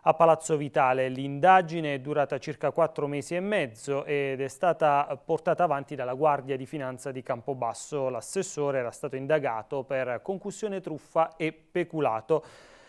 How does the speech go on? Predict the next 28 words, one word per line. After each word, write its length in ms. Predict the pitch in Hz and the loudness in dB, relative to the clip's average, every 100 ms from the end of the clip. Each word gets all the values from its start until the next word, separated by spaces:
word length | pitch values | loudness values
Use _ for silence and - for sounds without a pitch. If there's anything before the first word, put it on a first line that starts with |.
| _ - | _ 6
Con, 300 | 190 196 180 | 8 8 6
eh, 340 | 170 160 156 | 4 8 8
l'archiviazione 720 | 151 151 - 170 190 - 247 | 6 2 2 0 0 0 0
adesso 360 | 147 185 - 147 | 2 0 0 -2
ha 40 | |
detto: 300 | 143 180 156 | -2 -2 -2
"Posso 320 | 143 170 - | -2 -2 -4
urlare 420 | 160 185 185 135 123 | -4 4 6 6 2
al 240 | 135 147 | 0 0
mondo, 600 | 175 208 214 214 220 214 | 0 0 0 2 2 2
provandolo, 760 | 151 139 175 180 185 185 185 180 | 2 2 2 2 -2 0 0 0
che 160 | 151 | -4
non 180 | 139 135 | -4 -4
ho 140 | 131 | -4
mai 300 | 127 143 160 | -2 0 0
sottratto 720 | - 180 165 - 180 160 - 143 | 0 -6 -4 2 4 4 2 0
o 80 | |
abusato 600 | 139 151 160 196 147 131 | 0 -2 -2 2 2 2
per 220 | 120 135 143 | -4 -4 -4
me 160 | 165 | -4
o 80 | 139 | -4
per 220 | 143 202 | -2 2
altri 540 | 151 117 113 - 160 160 | 2 2 -2 -6 -8 -4
della 260 | 143 113 | -4 -4
disponibilità 920 | 127 190 - 165 175 170 190 170 - - | -8 -10 -8 -8 -8 -8 -10 -8 -10 -10
di 180 | 151 175 | -10 -6
denaro 540 | 147 110 104 113 117 | -6 -8 -10 -10 -12
pubblico". 640 | - 165 117 139 139 143 | -8 -8 -8 -14 -14 -16